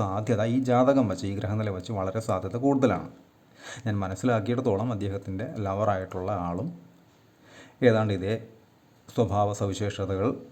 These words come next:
ഉള്ള ഒരാൾ തന്നെയാണ്. ചിലപ്പോഴൊക്കെ അവർക്കിടയിൽ പിണക്കങ്ങൾ, സൗന്ദര്യ പിണക്കങ്ങൾ, കാര്യങ്ങളൊക്കെ ഉണ്ടാകാറുണ്ട്. അതൊക്കെ ഏതൊരു ഗ്രഹനില എടുത്ത് നോക്കിയാലും അല്ലെങ്കിൽ ഏതൊരു മനുഷ്യനെ സംബന്ധിച്ച്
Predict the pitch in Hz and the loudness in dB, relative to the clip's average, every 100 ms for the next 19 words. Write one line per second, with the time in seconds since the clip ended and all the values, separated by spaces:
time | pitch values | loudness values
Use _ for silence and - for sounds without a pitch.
0 | - _ _ 147 127 117 101 101 92 92 | -20 _ _ 4 6 6 4 2 0 -2
1 | 85 82 82 - - _ _ _ _ _ | -4 -6 -10 -14 -20 _ _ _ _ _
2 | _ - - - - - 123 113 110 104 | _ -20 -20 -20 -20 2 4 6 4 4
3 | 101 101 101 98 120 175 - - - _ | 0 0 -2 -2 -2 -4 -10 -16 -20 _
4 | - 139 120 113 107 113 135 117 113 110 | 0 4 6 4 4 2 4 4 4 2
5 | 110 104 104 113 120 107 107 110 104 107 | 2 0 0 0 0 0 0 -2 -2 0
6 | 101 110 117 104 107 - - - - 98 | 2 4 2 2 0 -2 -6 -10 -6 -4
7 | 98 95 107 107 - - _ - 117 104 | -2 -4 -4 -6 -10 -20 _ -8 -2 0
8 | 101 104 104 98 104 101 95 98 104 101 | 0 0 0 0 -2 -4 -2 -2 -2 -4
9 | 101 98 98 107 101 95 92 120 127 127 | -4 -4 -2 -2 -2 -2 0 2 2 2
10 | 110 101 | 0 -2